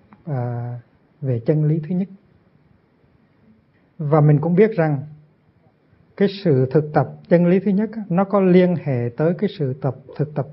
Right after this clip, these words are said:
chân lý thứ ba, tức là diệt. Diệt tức là hạnh phúc. Thì mình so sánh. Ngày xưa mình không có cái này, mình có cái này. Trong giây phút này mình có cái này mà mình không có cái này.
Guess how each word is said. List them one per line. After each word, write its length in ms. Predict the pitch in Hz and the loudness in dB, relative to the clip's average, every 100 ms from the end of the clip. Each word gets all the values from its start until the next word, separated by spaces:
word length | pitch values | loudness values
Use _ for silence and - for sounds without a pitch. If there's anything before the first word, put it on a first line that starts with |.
| - | -4
chân 180 | 175 175 | -2 0
lý 120 | 190 | -2
thứ 120 | 214 | -2
ba, 280 | 190 175 165 _ _ _ _ _ | -2 -2 -6 _ _ _ _ _
tức 200 | 233 233 | -8 -6
là 80 | 160 | -6
diệt. 220 | 123 120 120 _ - _ _ _ _ _ _ _ _ _ _ _ _ _ _ _ _ | -6 -8 -12 _ -20 _ _ _ _ _ _ _ _ _ _ _ _ _ _ _ _
Diệt 240 | 160 143 135 | -4 -2 -2
tức 160 | - 180 | -6 -8
là 80 | 135 | -8
hạnh 160 | 113 | -10
phúc. 180 | 110 185 _ _ _ _ _ _ _ | -10 -14 _ _ _ _ _ _ _
Thì 100 | 175 | 0
mình 140 | 143 | 0
so 180 | 131 175 - | 0 -6 -8
sánh. 140 | 175 202 - _ _ _ _ _ _ _ _ _ | -10 -10 -14 _ _ _ _ _ _ _ _ _
Ngày 280 | 160 165 156 - | -2 0 0 0
xưa 320 | 196 185 185 202 - _ _ _ | 0 0 -2 -10 -20 _ _ _
mình 160 | 147 135 | -4 -2
không 200 | 151 170 | -2 -2
có 140 | 190 | -2
cái 140 | 196 196 | -2 -4
này, 220 | 135 131 _ - | -4 -8 _ -6
mình 160 | 143 | -4
có 100 | 131 | -4
cái 140 | 160 196 | -4 -8
này. 100 | 139 - _ _ _ _ _ _ _ _ | -8 -14 _ _ _ _ _ _ _ _
Trong 180 | 190 180 | 0 2
giây 100 | 185 | 2
phút 140 | 214 185 | 2 -2
này 300 | 147 135 131 _ - | -2 -2 -6 _ -6
mình 220 | 139 131 | -4 -4
có 260 | 143 175 190 | -4 -4 -4
cái 100 | 196 | -4
này 260 | 143 131 - _ _ | -4 -6 -10 _ _
mà 100 | 139 | -4
mình 160 | 131 120 | -4 -4
không 220 | - 160 | -8 -6
có 120 | 170 | -8
cái 140 | 175 | -8
này. 140 | 165 | -10